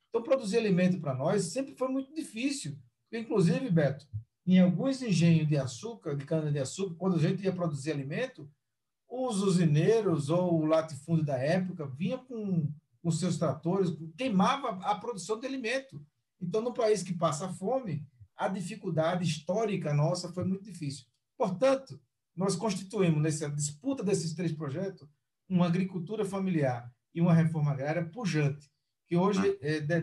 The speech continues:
Speaker 1: é, hoje nós somos responsáveis por setenta por cento da produção de alimentos. E o golpe veio justamente pra nos tirar disso. É porque quando a gente vai mais produzindo, nós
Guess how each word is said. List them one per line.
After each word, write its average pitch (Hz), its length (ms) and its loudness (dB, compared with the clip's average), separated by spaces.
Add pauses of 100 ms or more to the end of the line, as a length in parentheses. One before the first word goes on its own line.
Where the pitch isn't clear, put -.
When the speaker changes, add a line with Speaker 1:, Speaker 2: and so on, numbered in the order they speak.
(120)
Speaker 1:
é, 135 240 -4
hoje 180 300 4
nós 180 360 6
somos 180 280 -2
responsáveis 156 520 0
por - 40 -18
setenta 170 460 -6
por 185 140 -16
cento 170 440 -4 (340)
da 180 160 -2
produção 185 400 0
de 185 60 2
alimentos. 170 480 -2 (1040)
E 226 300 -6
o 233 120 -6
golpe 196 380 2
veio 190 300 2
justamente 180 520 0
pra 208 200 -2
nos 208 260 -2
tirar 175 380 0
disso. - 500 -4 (340)
É 147 140 -2
porque 165 520 0
quando 202 360 2
a 160 40 6
gente 160 260 2
vai 156 240 0
mais 185 240 0
produzindo, 190 640 -4 (220)
nós 170 180 2